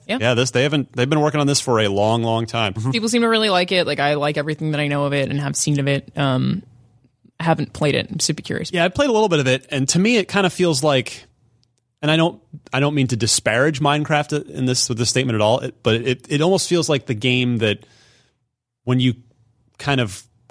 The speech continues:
Speaker 2: grow out of Minecraft, like, when you get a little older, you kinda can graduate into Fortnite. It's just, it's a little bit more, like, there's more shooting and action, and it's, it's sort of, you know, not just the crafting
Speaker 1: I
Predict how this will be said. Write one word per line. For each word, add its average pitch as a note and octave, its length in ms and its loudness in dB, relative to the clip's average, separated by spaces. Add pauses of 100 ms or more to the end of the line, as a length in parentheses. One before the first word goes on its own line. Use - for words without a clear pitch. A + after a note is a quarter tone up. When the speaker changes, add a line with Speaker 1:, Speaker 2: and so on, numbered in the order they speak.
Speaker 2:
grow A#2+ 260 2
out A2+ 180 2
of D3+ 120 0
Minecraft, E3+ 800 0 (240)
like, A2+ 120 -6
when B2 120 0
you A#2 40 2
get B2 100 2
a A#2+ 40 2
little B2 200 2
older, D3+ 460 2 (440)
you A2 120 -8
kinda G#2+ 220 0
can G#2+ 180 -4
graduate G#2 480 0
into F#2+ 200 -2
Fortnite. G2 560 -4
It's B2 160 -2
just, D#3 180 0
it's C#3+ 160 -4
a E3 40 -2
little F3 200 2
bit D#3 160 0
more, B2+ 420 2 (220)
like, - 140 -2
there's E3 360 -2
more D3+ 140 2
shooting D#3+ 480 2
and B2+ 100 0
action, B2+ 460 0
and A2 100 0
it's, - 300 -4 (360)
it's - 140 -6
sort B2+ 180 0
of, G#2 240 -4
you A#2+ 120 -2
know, G2+ 120 0
not A#2+ 400 -2
just A2+ 460 0
the G#2 80 -2
crafting - 140 -6
Speaker 1:
I G#2+ 120 0